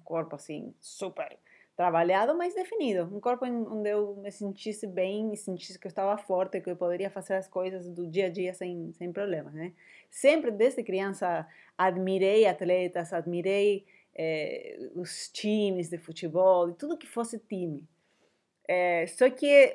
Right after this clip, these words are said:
eu, eu jogava futebol, né, com os meninos da, da, do bairro, eh, eram todos meninos menos eu, e eles brigavam pra que eu f-,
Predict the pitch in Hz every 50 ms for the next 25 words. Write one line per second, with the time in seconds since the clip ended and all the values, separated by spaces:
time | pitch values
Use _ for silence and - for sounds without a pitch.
0 | - - 57 - - 160 - - - 214 214 220 202 196 196 _ - - - -
1 | - _ _ - - - _ - - 220 208 175 202 202 226 240 247 226 214 202
2 | - 175 165 180 185 190 180 180 180 165 165 _ _ _ _ - - - _ _
3 | _ _ 160 156 151 165 156 160 160 156 - - _ _ _ - - 180 180 170
4 | 165 - 185 190 190 190 196 214 254 277 262 233 - - 185 170 165 160 165 160
5 | 160 - _ _ - - _ _ _ _ _ - - - 156 151 - - - -
6 | - 160 156 180 170 160 185 180 185 202 226 233 226 208 233 247 262 285 - _
7 | _ _ _ _ _ _ - 175 170 160 156 151 156 170 - - - _ - 190
8 | 175 175 175 175 220 233 247 254 226 208 196 196 196 202 208 208 202 180 180 185
9 | 180 180 165 165 165 165 175 190 190 185 180 175 - - - 180 196 196 175 196
10 | 196 208 214 220 202 - - 180 165 - 185 180 185 196 190 190 -